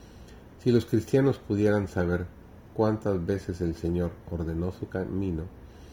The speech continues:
para que los propósitos del enemigo acerca de ellos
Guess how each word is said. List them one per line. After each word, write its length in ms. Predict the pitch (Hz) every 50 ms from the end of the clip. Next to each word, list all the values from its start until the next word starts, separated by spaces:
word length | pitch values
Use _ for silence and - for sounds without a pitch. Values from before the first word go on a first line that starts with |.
| - - - - - - - - -
para 200 | 117 113 113 113
que 100 | - 113
los 140 | 110 -
propósitos 640 | - - 104 95 - 135 131 117 - 135 127 127 113
del 140 | 107 107 98
enemigo 580 | 95 92 92 92 95 104 107 104 90 87 82 85 - - - - - -
acerca 460 | 85 - - 104 98 95 - 104 98
de 100 | 98 98
ellos 340 | 95 92 90 82 82 -